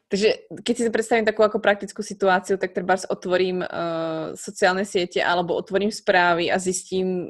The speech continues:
ďalšie niečo nepríjemné alebo nejaké s-, blbé číslo alebo čokoľvek negatívne, čo ma môže zasiahnuť, alebo že nemôžem ísť do práce alebo čokoľvek, tak si dovoliť proste prejaviť to, že som sa naštvala alebo proste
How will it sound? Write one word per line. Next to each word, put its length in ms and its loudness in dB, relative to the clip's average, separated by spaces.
ďalšie 480 2
niečo 320 0
nepríjemné 560 2
alebo 160 2
nejaké 320 0
s-, 240 -6
blbé 320 2
číslo 400 -2
alebo 480 0
čokoľvek 480 2
negatívne, 560 0
čo 160 -8
ma 80 0
môže 240 -4
zasiahnuť, 560 0
alebo 240 -2
že 80 -6
nemôžem 400 0
ísť 160 -6
do 80 -2
práce 400 0
alebo 240 -4
čokoľvek, 480 0
tak 80 2
si 160 -2
dovoliť 560 4
proste 320 0
prejaviť 400 4
to, 80 2
že 160 -2
som 80 -4
sa 240 0
naštvala 720 2
alebo 240 -2
proste 720 0